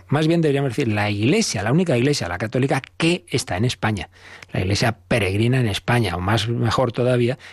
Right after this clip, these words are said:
en la diócesis de Madrid, eh, Segovia, eh, en fin, lo que sea, ¿no? Porque es una única Iglesia que va tomando forma y va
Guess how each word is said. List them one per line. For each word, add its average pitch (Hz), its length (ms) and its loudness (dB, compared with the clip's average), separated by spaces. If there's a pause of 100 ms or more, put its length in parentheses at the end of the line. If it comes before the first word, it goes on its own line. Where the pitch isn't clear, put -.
(100)
en 131 220 0
la 123 140 2
diócesis 143 560 0
de 143 240 0 (340)
Madrid, 123 800 2 (320)
eh, 113 540 -2 (340)
Segovia, 120 920 0 (240)
eh, - 140 -6
en 101 80 -6
fin, 139 160 0
lo 98 80 -2
que 101 100 -4
sea, 110 280 0
¿no? 190 180 0 (480)
Porque 135 540 0 (100)
es - 340 -2
una 104 460 0
única 117 400 2
Iglesia 165 560 0 (400)
que 101 640 -2
va 107 220 0
tomando 113 560 2
forma 135 520 0
y 104 200 -2
va 104 320 -4